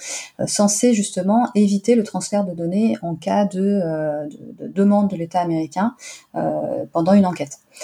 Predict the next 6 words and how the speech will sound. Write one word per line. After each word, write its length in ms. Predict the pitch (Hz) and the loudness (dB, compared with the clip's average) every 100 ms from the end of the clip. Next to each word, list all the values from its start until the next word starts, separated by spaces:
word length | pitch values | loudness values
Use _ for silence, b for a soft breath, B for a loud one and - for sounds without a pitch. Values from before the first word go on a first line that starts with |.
| B B B B B _ _ _ _ _ | B B B B B _ _ _ _ _
Et 60 | 190 | 0
donc, 260 | 190 190 - _ _ | 2 2 0 _ _
Schrems 340 | - - 214 214 | -6 0 2 2
deux, 160 | 269 | 2
du 140 | 285 214 | 0 -2
coup, 340 | - 294 311 | 0 2 2